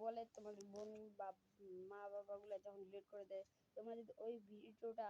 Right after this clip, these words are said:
আবার চাই, আবার আর কি গ্যালারিতে আনতে চাও, তাহলে এই গ্যালারিটা দেখতে পাচ্ছ, এই যে এই গ্যালারিটা, এই গ্যালারিটা ডাউনলোড করবা। ডাউনলোড করে এটার ভিতরে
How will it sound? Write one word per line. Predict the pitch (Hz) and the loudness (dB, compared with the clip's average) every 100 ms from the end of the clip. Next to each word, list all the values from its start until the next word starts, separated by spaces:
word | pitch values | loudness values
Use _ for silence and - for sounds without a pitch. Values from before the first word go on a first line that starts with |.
| 202 | 2
আবার | 214 233 214 - | 2 2 0 -4
চাই, | 202 202 _ - _ _ _ _ _ - | -4 -4 _ -20 _ _ _ _ _ -12
আবার | 196 202 247 247 | -4 4 6 6
আর | 220 220 | 4 2
কি | - 302 _ _ _ | -6 -6 _ _ _
গ্যালারিতে | 214 214 233 233 | 4 4 4 4
আনতে | 226 226 | 2 0
চাও, | 233 226 226 220 _ _ - | 2 4 4 0 _ _ -10
তাহলে | - 220 240 269 - _ _ | -4 0 4 2 2 _ _
এই | - 240 220 | 0 2 2
গ্যালারিটা | 220 214 214 208 | 0 0 -2 -6
দেখতে | - 226 | -6 -6
পাচ্ছ, | 226 - 240 | -6 -6 -10
এই | 208 | -10
যে | 190 196 | -8 -8
এই | 202 | -6
গ্যালারিটা, | 202 196 202 - 311 - _ _ _ - | -10 -12 -12 -8 -8 -10 _ _ _ -4
এই | 220 | -4
গ্যালারিটা | 214 220 208 190 | -4 -6 -8 -6
ডাউনলোড | 196 190 185 - | -2 -2 -4 -6
করবা। | 190 185 175 - - - | -2 -2 -4 -18 -12 -4
ডাউনলোড | 202 214 233 - | -4 -4 -6 -6
করে | 226 285 349 - - - | 2 4 4 0 -14 -10
এটার | 220 | -8
ভিতরে | 214 220 | -6 -6